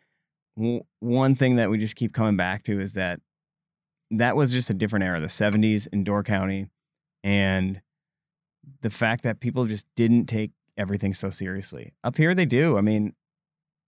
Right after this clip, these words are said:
I, I actually was thinking about this today. If somebody came and proposed to open a place that was exactly Digger's Grill, but Digger's had never existed, I'm sure there would be a little bit of a backlash, the way that people nitpick every business opening here and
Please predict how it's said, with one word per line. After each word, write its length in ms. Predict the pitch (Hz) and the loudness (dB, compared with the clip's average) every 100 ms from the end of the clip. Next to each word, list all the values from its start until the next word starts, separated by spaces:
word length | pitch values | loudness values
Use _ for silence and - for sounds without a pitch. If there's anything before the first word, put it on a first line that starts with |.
| _ | _
I, 120 | 127 131 | -2 2
I 120 | 135 | 4
actually 320 | 139 151 156 | 4 4 2
was 240 | 135 120 - _ _ _ | 2 0 -8 _ _ _
thinking 180 | 151 139 | 2 2
about 260 | 117 123 | 2 0
this 160 | 127 123 | 0 -4
today. 340 | 127 139 127 123 _ _ _ | -2 -2 -2 -6 _ _ _
If 100 | - | -2
somebody 300 | 147 160 175 | 0 2 0
came 300 | 147 147 151 | 2 4 6
and 120 | 123 | 4
proposed 640 | 117 - 127 123 113 104 _ _ _ _ | -2 -4 0 2 0 -4 _ _ _ _
to 80 | - _ | -20 _
open 520 | 123 139 110 95 85 _ _ _ | -2 2 0 -2 -6 _ _ _
a 80 | - | -10
place 360 | 107 131 117 107 | -2 2 2 0
that 120 | 113 | -2
was 160 | 110 110 | 0 -2
exactly 540 | 101 104 117 139 143 | -2 0 0 2 2
Digger's 360 | 113 120 120 107 | 2 2 2 2
Grill, 220 | 120 110 | 0 0
but 180 | 110 92 | 0 0
Digger's 280 | 107 117 113 | 2 2 2
had 180 | 107 | 0
never 440 | 104 101 104 107 113 | 2 4 4 4 0
existed, 580 | 98 101 101 - 165 170 _ _ _ _ _ _ _ _ _ _ _ _ _ _ _ _ | 0 -4 -6 -4 -4 -4 _ _ _ _ _ _ _ _ _ _ _ _ _ _ _ _
I'm 220 | 143 180 | 2 4
sure 460 | 156 - - 170 190 | 4 0 0 4 4
there 140 | 131 | 4
would 160 | 113 110 | 4 4
be 100 | 123 | 2
a 60 | 123 | 2
little 260 | 117 147 | 4 2
bit 140 | 147 151 | 4 2
of 100 | 120 | 2
a 60 | |
backlash, 600 | 104 104 151 113 98 107 | -2 -2 -2 -2 -2 -2
the 80 | - | -2
way 120 | 110 | 0
that 180 | 117 117 | 0 -2
people 380 | - 135 120 113 | 0 0 2 2
nitpick 440 | 107 123 127 113 - | 2 0 0 -2 0
every 380 | 110 120 120 117 | -2 2 2 2
business 440 | 107 110 123 123 | 2 2 2 0
opening 360 | 98 95 101 95 | -4 -2 -2 0
here 220 | 98 101 | -2 -2
and 180 | 98 | -4